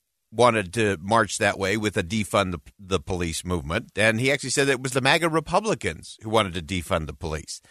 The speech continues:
Uh, and, and so the president got wrapped around his own words in a number of places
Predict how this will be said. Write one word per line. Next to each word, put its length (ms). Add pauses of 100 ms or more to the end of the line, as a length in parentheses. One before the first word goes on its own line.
(340)
Uh, 280
and, 240
and 120
so 80
the 100
president 360
got 140
wrapped 260
around 220
his 120
own 220
words 420
in 140
a 60
number 300
of 120
places 560